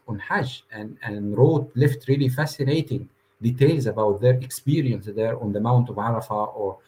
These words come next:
or besides the Kaaba. To mention just one example, this Dutch convert to Islam, uh, uh, Van der Hoog. And Van der Hoog, if you ask, uh,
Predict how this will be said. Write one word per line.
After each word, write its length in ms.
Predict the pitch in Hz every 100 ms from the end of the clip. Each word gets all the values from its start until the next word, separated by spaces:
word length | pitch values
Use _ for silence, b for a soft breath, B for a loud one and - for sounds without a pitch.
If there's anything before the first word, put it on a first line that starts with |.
| b b
or 100 | 98
besides 340 | 98 95 113 101
the 40 |
Kaaba. 380 | - 139 135 98
To 80 | 101
mention 280 | 104 101 101
just 220 | 101 -
one 160 | 113
example, 500 | 120 117 110 120 120 104
this 160 | 101
Dutch 360 | - 113 - -
convert 340 | 127 123 104
to 100 | -
Islam, 420 | 104 - 120 120 113 b b b -
uh, 40 |
uh, 640 | 101 104 - 101 98 98 101 101 - 113 -
Van 100 | 110
der 100 | 104
Hoog. 360 | 98 147 - -
And 100 | 98
Van 140 | 107
der 120 | 104
Hoog, 340 | 110 147 131 - B B
if 140 | -
you 120 | - 104
ask, 260 | 117 -
uh, 200 | 104 98